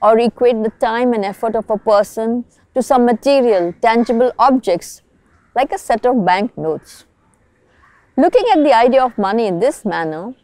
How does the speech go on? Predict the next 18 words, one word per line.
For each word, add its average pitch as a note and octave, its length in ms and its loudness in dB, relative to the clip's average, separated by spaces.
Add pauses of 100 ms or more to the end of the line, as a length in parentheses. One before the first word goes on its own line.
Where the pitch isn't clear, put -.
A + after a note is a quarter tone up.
(140)
we A#3+ 240 0
realize F3+ 680 -2 (640)
that A3 260 0
as A3 180 2
a A3+ 80 2
society A#3+ 640 -2
we G3+ 140 -2
have G3 180 -6
come A3+ 200 -2
to C#4 320 -4
a C#4 80 -8
shared C4+ 540 -2
understanding F#3+ 720 -4
of G3+ 200 -8
giving G#3 480 0
value G#3+ 360 2
to A3 140 -2
things G3+ 420 -6